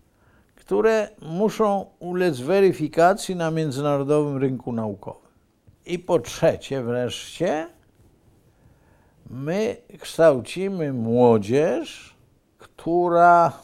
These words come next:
nie da się oszukać, która jest aktywna, sprytna,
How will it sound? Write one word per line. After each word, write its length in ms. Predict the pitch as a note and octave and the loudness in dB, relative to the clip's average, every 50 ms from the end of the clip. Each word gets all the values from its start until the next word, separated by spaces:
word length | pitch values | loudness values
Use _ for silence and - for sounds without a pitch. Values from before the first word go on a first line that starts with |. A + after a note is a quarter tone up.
| - - - - _ _ _ _ _ _ _ _ _ - | -20 -20 -20 -20 _ _ _ _ _ _ _ _ _ -8
nie 160 | D3 F#3 G#3 | -4 -2 0
da 180 | G#3 G#3+ G3+ E3 | 2 4 4 4
się 180 | - - F3+ D#3+ | 2 2 0 0
oszukać, 720 | D3 - - - F#2+ - - - - _ _ _ _ _ _ _ _ _ | 0 0 -2 -8 -14 -14 -16 -20 -20 _ _ _ _ _ _ _ _ _
która 640 | _ - _ - D#3 D#3+ E3 E3+ E3+ E3 E3 E3 D#3 | _ -20 _ -4 -2 0 2 4 6 8 8 8 8
jest 600 | D#3 D#3 D#3 D#3 D3+ B2+ - - - - - - - _ _ _ | 6 6 6 4 4 4 0 -4 -12 -16 -18 -20 -20 _ _ _
aktywna, 840 | - - E3 D#3+ - - - G3 G3+ G3 G3+ G3 F#3+ F#3+ F#3 F#3 F3+ | -2 0 0 0 -2 -4 -2 0 0 0 0 -2 -4 -4 -4 -4 -4
sprytna, 880 | - - - - D#3 D#3+ F3 E3+ E3+ - E3 E3 E3 D#3+ E3 E3+ F3+ | -6 -8 -4 0 2 2 2 2 0 -4 -4 0 0 0 0 0 -2